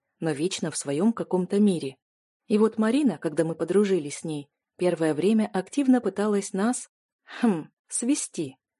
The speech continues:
Видимо, в этот раз решила, что это тоже неплохой шанс.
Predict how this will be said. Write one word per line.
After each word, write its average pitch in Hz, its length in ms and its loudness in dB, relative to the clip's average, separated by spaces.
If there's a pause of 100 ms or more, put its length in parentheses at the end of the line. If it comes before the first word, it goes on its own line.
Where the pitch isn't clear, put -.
Видимо, 208 420 4
в 208 60 2
этот 202 240 0
раз 240 240 -2
решила, 226 400 2
что - 160 0
это 202 160 2
тоже 240 300 2
неплохой 151 440 -2
шанс. 143 460 -8